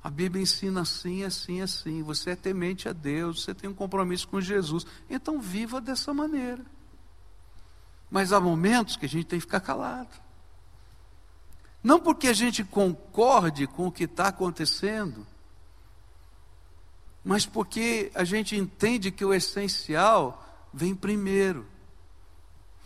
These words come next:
Eu não tô dizendo que a gente tem que afagar o pecado, aplaudir o pecado. Não entenda errado o que eu tô dizendo. Eu tô dizendo que a gente tem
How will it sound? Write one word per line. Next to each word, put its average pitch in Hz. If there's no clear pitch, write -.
Eu 254
não 302
tô 330
dizendo 202
que 180
a 170
gente 185
tem 190
que 185
afagar 151
o 165
pecado, 127
aplaudir 131
o 139
pecado. 139
Não 233
entenda 277
errado 131
o 104
que -
eu 123
tô 135
dizendo. 113
Eu 147
tô 208
dizendo 170
que 147
a 143
gente 160
tem 175